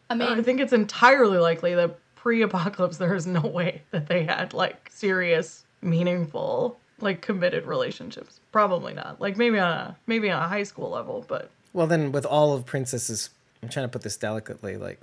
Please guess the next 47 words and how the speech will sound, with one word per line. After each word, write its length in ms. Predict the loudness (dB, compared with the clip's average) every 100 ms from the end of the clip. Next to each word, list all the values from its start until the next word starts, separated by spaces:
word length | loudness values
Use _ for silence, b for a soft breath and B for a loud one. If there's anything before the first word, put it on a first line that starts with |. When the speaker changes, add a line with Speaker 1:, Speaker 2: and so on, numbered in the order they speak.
| _
Speaker 3:
or, 120 | -10
like, 180 | -8 -10 -14 _ -8
properly, 520 | -6 -6 -8 -10 -12 b b
but, 80 | -6
like, 100 | -4
she 140 | 2 4
has, 200 | 4 2
she 100 | 2
has 240 | 2 2
some 320 | 0 2 2
issues, 460 | 0 -4 -6 -8 -6
like, 260 | -8 -8 -6
uh, 40 |
anxiety 1080 | -4 -2 -4 -6 -4 0 0 0 -2 -2 -4
and, 180 | -4 -6
and 240 | -4 -6
A 160 | -6 -6
D 160 | -4 -6
H 180 | -6
D 420 | -6 -4 -4 -4 -6
and, 140 | -6
and, 240 | -6 -8 -6
and 180 | -4
all 60 | -2
those 180 | -2 -2
things 140 | -2
that 80 | 0
might 180 | 2 2
hamper 480 | 2 0 0 -2 -2
a, 280 | -6 -6 -6
a 20 |
relationship 520 | -6 -4 -4 -4 -6 -8
Speaker 2:
Mm-hmm. 80 |
Speaker 3:
too. 280 | -8 -8 -8
Speaker 2:
And, 280 | -6 -4 -4
Speaker 3:
They're 100 | -2
Speaker 2:
and 80 | 0
Speaker 3:
not 100 | 2
Speaker 2:
daddy 320 | 4 4 6
Speaker 3:
ev-, 40 | 6
not 80 | 6
ev- 80 | 4
Speaker 2:
issues 400 | 2 2 0 0
and, 280 | -2 -2
yep, 260 | 2 2 4
it's 180 | 2 4
like, 300 | 4 4 2